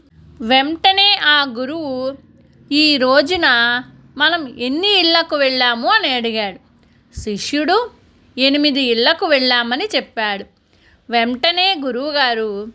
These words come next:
"మనకు ఈరోజు ఏమేమి భిక్షగా వచ్చాయి?" అని ప్రశ్నించాడు. దానికి ఆ శిష్యుడు, "ఒక అరటిపండు, బియ్యం భిక్షగా వచ్చాయి" అని చెప్పాడు.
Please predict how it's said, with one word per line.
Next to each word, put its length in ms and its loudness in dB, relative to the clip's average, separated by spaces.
"మనకు 440 0
ఈరోజు 840 0
ఏమేమి 560 2
భిక్షగా 500 -2
వచ్చాయి?" 600 -2
అని 140 0
ప్రశ్నించాడు. 920 -8
దానికి 480 2
ఆ 220 0
శిష్యుడు, 720 -4
"ఒక 180 0
అరటిపండు, 1000 -2
బియ్యం 480 -4
భిక్షగా 560 -2
వచ్చాయి" 640 -2
అని 320 -4
చెప్పాడు. 480 -6